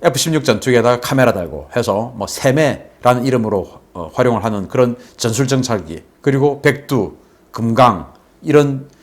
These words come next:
어, 소형 비즈니스 제트기를 활용한 정찰기를 하다가 지금 전 세계에서 미국, 나토, 일본, 호주 이 정도만 쓰는, 어, 그런 전략 고고도 무인 정찰기를 우리가 가지고 있는 그런 아주,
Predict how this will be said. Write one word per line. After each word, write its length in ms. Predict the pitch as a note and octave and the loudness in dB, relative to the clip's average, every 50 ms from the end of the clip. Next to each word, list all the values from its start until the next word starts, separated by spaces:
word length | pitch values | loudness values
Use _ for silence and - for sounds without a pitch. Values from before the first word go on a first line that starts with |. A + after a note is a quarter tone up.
| _ _ | _ _
어, 220 | - G#2+ G#2 G2+ G2 | -4 -2 -2 -2 -2
소형 560 | - - - - C3+ C#3+ D3+ D3+ D3+ D3 C3+ | -4 -6 -2 2 4 4 4 2 2 -2 -4
비즈니스 380 | C#3+ B2+ B2 C3+ D3+ C#3+ C3+ - | -4 -4 -4 -2 -2 -2 -2 -2
제트기를 400 | C#3 C3 - C3 B2 A#2+ A2+ - | -4 -4 -4 -4 -4 -2 -2 0
활용한 280 | A#2+ A2+ B2 B2 A#2 - | 0 0 0 0 -2 -2
정찰기를 520 | - A#2+ A2+ - G2+ F#2+ F#2 F2+ E2+ D#2 | -2 -2 -2 -2 -4 -4 -4 -6 -8 -8
하다가 480 | - - A#2+ B2+ B2+ - F2+ A2+ C#3+ D3 - _ _ _ _ _ _ _ _ _ _ _ _ _ _ _ _ _ | -4 -2 -2 0 -2 -2 -6 -8 -12 -14 -18 _ _ _ _ _ _ _ _ _ _ _ _ _ _ _ _ _
지금 160 | - C3+ B2 | -4 -4 0
전 140 | - D3+ D3+ | 2 2 2
세계에서 600 | C3 C#3 B2+ A#2 B2+ A#2+ A2+ - F#2 D2+ - - - _ _ _ _ _ _ _ | 4 4 2 2 2 0 0 -2 -6 -8 -10 -14 -20 _ _ _ _ _ _ _
미국, 500 | - B2+ D#3+ D3 B2+ A2+ F2 D#2 - - _ _ _ - | -2 2 2 2 2 2 -2 -2 -8 -16 _ _ _ -6
나토, 640 | F#2 A2+ B2+ C#3 C3+ - - G2+ D#2+ D2+ - - _ - | 0 4 4 4 4 2 -2 -4 -4 -4 -10 -16 _ -6
일본, 480 | D#3+ D3 C#3+ C3+ C#3 B2+ G#2+ E2 D2 - - - - | -2 0 2 4 4 4 4 2 -4 -14 -18 -10 -2
호주 440 | - C#3 A#2+ C3+ C3 A2 E2 - - _ _ _ - | -2 -2 0 0 -2 -2 -2 -4 -10 _ _ _ -8
이 120 | D#3+ C3+ | -4 0
정도만 340 | D3+ E3+ D#3 F3+ F3 E3 C3 | 2 4 4 4 6 6 4
쓰는, 560 | - - C3+ A#2+ F#2+ E2+ F#2 B2 D3+ F3+ F3+ _ _ _ _ _ _ - | 4 2 -2 -4 -4 -6 -6 -8 -10 -12 -14 _ _ _ _ _ _ -6
어, 200 | G#2+ G#2+ G#2 F#2+ | -2 -2 -2 0
그런 400 | - C#3 B2+ B2+ B2+ B2+ B2 A#2+ - _ _ _ | 0 2 4 4 4 2 -2 -6 -10 _ _ _
전략 760 | - - G2+ G#2 A2+ B2+ C#3 C#3 C#3 - - - _ _ - | -12 -8 -6 0 4 4 4 4 2 -2 -16 -20 _ _ -6
고고도 340 | - G#2 G2 A2 A#2 B2+ A#2+ | -4 -2 -2 0 0 0 0
무인 260 | A2+ G#2 G#2+ G#2+ G2+ | 0 -2 -4 -4 -6
정찰기를 480 | - A#2+ G#2+ F#2 A2 G#2 G2 A2 G#2 G2+ | -6 -8 -6 -4 -4 -2 -2 -2 -4 -4
우리가 500 | F2+ F#2 F#2 F#2 A#2 A#2+ B2 B2+ B2 - _ _ | -6 -6 -4 -2 -2 -2 -4 -4 -10 -18 _ _
가지고 360 | - B2 A#2 G#2 G#2+ F#2+ F2+ E2 | -2 -2 -2 -2 -2 -4 -4 -4
있는 320 | D#2+ F#2 F#2 D2 D#2+ F#2+ | -6 -8 -10 -10 -8 -4
그런 280 | - A#2+ A#2+ A#2+ A#2+ A#2+ - - - - - | 0 0 2 0 0 -4 -10 -20 -20 -20 -16
아주, 600 | - - - - F#3 F3 G3+ A3 G#3+ G#3+ G3+ G#3 | -4 2 4 4 4 4 2 0 0 0 -2 -6